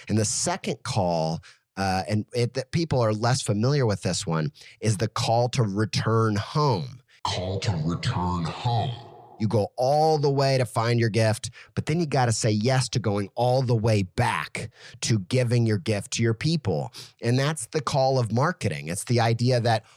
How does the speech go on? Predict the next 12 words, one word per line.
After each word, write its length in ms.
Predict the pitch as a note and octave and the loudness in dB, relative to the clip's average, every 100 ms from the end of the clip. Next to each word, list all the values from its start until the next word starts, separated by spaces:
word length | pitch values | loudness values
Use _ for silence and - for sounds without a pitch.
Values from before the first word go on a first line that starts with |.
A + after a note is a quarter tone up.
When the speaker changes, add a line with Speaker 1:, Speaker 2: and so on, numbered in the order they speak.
| _ | _
Speaker 1:
once 320 | G#2 C#3+ D3 | -2 0 0
you've 160 | D3+ B2 | 0 2
made 300 | B2+ C3+ C3+ | 2 2 0
the 180 | C3 A#2 | -2 0
album, 440 | C3+ D#3+ A#2 A2 | 0 2 0 0
you 120 | A2+ B2+ | 0 0
also 320 | C3 D#3+ E3 | 0 0 2
have 240 | C#3+ C3+ | 2 2
to 80 | - | -2
say 180 | - B2+ | 0 2
yes 400 | A#2 C3 C3+ - | 2 2 2 0
to 320 | - B2+ A2 | 2 2 2